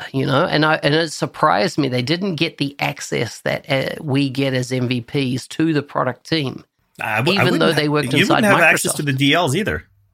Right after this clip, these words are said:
Speaker 2: as a Microsoft, n-, or certain, only a certain roles would have that.
Speaker 1: Yeah.
Speaker 2: That's pretty
Speaker 1: So
Speaker 2: cool.
Speaker 1: true. It was, it was very cool. In fact, I, I, I think I remember when James Phillips came into role, he went and cleaned out of the D Ls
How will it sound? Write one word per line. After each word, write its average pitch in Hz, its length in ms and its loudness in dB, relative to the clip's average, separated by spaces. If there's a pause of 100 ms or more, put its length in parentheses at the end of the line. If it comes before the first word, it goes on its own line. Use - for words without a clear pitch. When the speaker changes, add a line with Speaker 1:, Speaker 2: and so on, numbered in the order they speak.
(160)
Speaker 2:
as 131 160 -2
a - 20 -2
Microsoft, 131 540 -2
n-, 123 120 -4
or 127 220 0
certain, 139 480 -4 (220)
only 160 180 -2
a 165 40 -2
certain 147 360 -4
roles 143 380 -2
would 110 80 -4
have 87 160 -2
that. 85 220 -8 (720)
Speaker 1:
Yeah. 131 260 0 (340)
Speaker 2:
That's 147 100 -8
pretty - 220 2
Speaker 1:
So 147 100 4
Speaker 2:
cool. 143 80 -2
Speaker 1:
true. - 220 -2 (1080)
It 170 60 2
was, 180 120 2
it - 120 -4
was 180 160 2
very 196 200 2
cool. 139 200 2
In 117 40 -4
fact, - 300 -2
I, 175 240 -4
I, 214 260 2 (120)
I 143 80 2
think 262 220 -2
I 262 80 -4
remember 165 240 2
when 131 120 0
James 196 380 -2
Phillips - 360 -2
came 139 240 2
into 131 220 2
role, 143 580 2 (760)
he 214 180 2
went 226 160 2
and 151 120 2
cleaned 180 380 2
out 160 180 4
of 135 140 -2
the 135 80 2
D 143 320 2
Ls 135 300 0